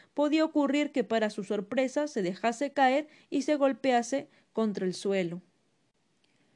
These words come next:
Pero ahora, naturalmente, dominaba su cuerpo de una forma muy distinta a como lo había hecho antes,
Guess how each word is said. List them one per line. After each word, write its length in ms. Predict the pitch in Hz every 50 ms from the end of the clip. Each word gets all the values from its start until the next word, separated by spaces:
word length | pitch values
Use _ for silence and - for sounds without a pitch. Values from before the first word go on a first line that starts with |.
| _ _ _ _ _ _ _
Pero 240 | - 247 254 285 294
ahora, 460 | 269 262 240 226 226 240 262 285 - _ _ -
naturalmente, 720 | 254 277 277 302 294 294 294 294 285 294 294 277 - 311
dominaba 500 | 285 277 247 233 226 220 240 233 247 247
su 200 | 240 - 247 240
cuerpo 300 | - 277 277 277 - 262
de 60 | 240
una 240 | 247 240 233 220 220
forma 340 | - 262 254 240 240 240 226
muy 180 | 226 262 285
distinta 680 | 240 262 247 - - - 269 277 269 - 294 302 302 -
a 160 | - 214 196 -
como 240 | 220 214 208 208
lo 100 | 208 208
había 260 | 208 202 226 233 220 226
hecho 260 | 220 - - 220 233
antes, 420 | 262 269 262 240 220 226 202 -